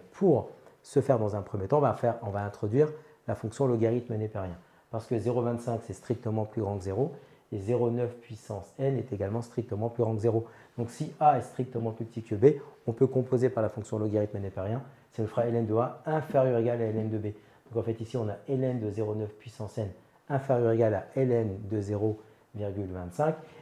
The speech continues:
Et ensuite on a le rappel suivant, c'est que si vous avez ln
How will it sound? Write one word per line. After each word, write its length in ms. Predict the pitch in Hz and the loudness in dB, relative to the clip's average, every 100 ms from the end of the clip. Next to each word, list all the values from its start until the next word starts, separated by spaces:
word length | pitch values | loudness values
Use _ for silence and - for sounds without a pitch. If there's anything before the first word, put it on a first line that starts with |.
| - | 4
Et 240 | 143 143 - | 4 4 2
ensuite 520 | 139 135 170 165 - | -2 2 0 0 -2
on 100 | 120 | -2
a 80 | 117 | 2
le 100 | 113 | 2
rappel 320 | 104 101 104 | 2 -2 -6
suivant, 520 | - - 113 156 - - - - - | -8 -2 4 4 2 -10 -20 -20 -20
c'est 200 | - 113 | -6 -4
que 200 | 113 110 | -2 -4
si 300 | - - 151 | -4 -6 -2
vous 180 | 127 120 | 0 2
avez 300 | 117 117 - | 2 0 -2
ln 460 | 135 135 135 127 | 0 2 4 4